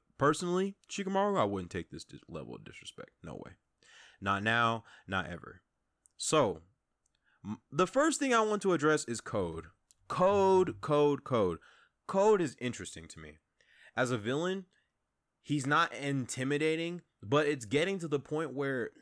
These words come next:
he's able to wreak havoc, but he still is gonna get swept by anybody just because of how we've seen him get disrespected by Daemon. But then again, Daemon is damn near a divine being with this reflect power. I think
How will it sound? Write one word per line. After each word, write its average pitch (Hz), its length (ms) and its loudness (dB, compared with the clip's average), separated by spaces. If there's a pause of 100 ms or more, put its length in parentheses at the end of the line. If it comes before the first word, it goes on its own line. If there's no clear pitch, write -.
he's 147 260 -6
able 147 320 -2
to 127 140 -4
wreak 110 300 0
havoc, 107 460 -2 (380)
but 127 220 0
he 131 140 -2
still 139 420 0
is 113 100 -4
gonna 117 200 -6
get 101 260 -6
swept 104 640 -4
by 92 180 -4
anybody 110 520 -4
just 92 200 -10
because 95 340 -10
of 87 80 -10
how 101 260 -6
we've 95 220 -6
seen 101 380 -8
him 95 260 -10
get 90 280 -8 (320)
disrespected 101 680 -6
by 78 160 -8
Daemon. 117 560 -6 (260)
But 98 240 -2 (100)
then 131 140 0
again, 120 320 -2
Daemon 117 460 -4
is 90 340 -10 (420)
damn 117 300 -4
near 117 180 -2
a 101 60 -4
divine 98 460 -6
being 101 340 -6
with 90 140 -10
this 90 240 -10
reflect 104 540 -6
power. 82 440 -2
I 135 140 0
think 175 180 -4